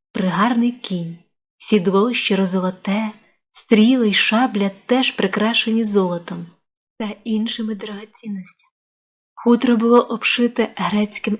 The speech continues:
оловиром і золотими плоскими кружечками, а на ногах мав зеленій сап'янці, нашивані золотом.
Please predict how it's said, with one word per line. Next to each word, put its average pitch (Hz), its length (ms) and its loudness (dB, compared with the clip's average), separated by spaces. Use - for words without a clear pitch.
оловиром 190 680 -4
і 233 120 8
золотими 240 520 4
плоскими 247 500 -2
кружечками, 196 840 -4
а 190 160 2
на 208 140 4
ногах 202 580 0
мав 226 260 8
зеленій 226 680 2
сап'янці, 190 1000 -8
нашивані 196 720 0
золотом. 190 640 -8